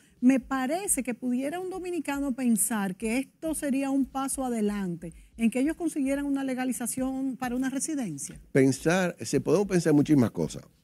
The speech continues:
Speaker 2: pero la realidad es otra.
Speaker 1: Sí.
Speaker 2: Lo que, lo, el problema de la, de la única manera que nosotros vamos a pagar la, la migración legal es no donde lo trabajo.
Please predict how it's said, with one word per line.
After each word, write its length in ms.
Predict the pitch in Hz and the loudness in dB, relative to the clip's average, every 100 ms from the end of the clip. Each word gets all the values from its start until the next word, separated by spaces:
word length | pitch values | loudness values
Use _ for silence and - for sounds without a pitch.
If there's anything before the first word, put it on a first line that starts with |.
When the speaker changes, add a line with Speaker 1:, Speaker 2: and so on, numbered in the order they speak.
| _ | _
Speaker 2:
pero 180 | 120 117 | 4 4
la 100 | 120 | 4
realidad 360 | 110 110 110 | 2 2 2
es 60 | 123 | 4
otra. 320 | 175 - 69 - | 2 0 -8 -18
Speaker 1:
Sí. 200 | - - | -18 -4
Speaker 2:
Lo 240 | 113 120 123 | 4 6 4
que, 120 | - - | 2 2
lo, 160 | 127 | 4
el 120 | 123 | 4
problema 440 | 110 120 147 202 165 | 4 4 6 4 2
de 180 | 123 113 | 2 2
la, 100 | - | 0
de 260 | - 120 | -2 2
la 80 | 127 | 4
única 240 | 180 254 | 4 2
manera 380 | 160 123 120 123 | 2 2 2 0
que 80 | 98 | -4
nosotros 300 | 98 107 120 | -8 -4 -2
vamos 180 | 110 123 | 0 0
a 20 | |
pagar 260 | - 101 107 | -2 -4 -2
la, 120 | 104 90 - - - _ | -4 -8 -14 -20 -20 _
la 220 | 107 95 | 0 2
migración 560 | 92 87 82 - 113 95 | 2 0 0 0 2 2
legal 440 | 87 139 214 208 - - - - | 0 0 -2 -6 -16 -20 -20 -2
es 120 | 107 | 0
no 180 | 110 117 | 2 2
donde 180 | 110 101 | 2 2
lo 80 | |
trabajo. 400 | 90 80 - - | 0 -4 -8 -14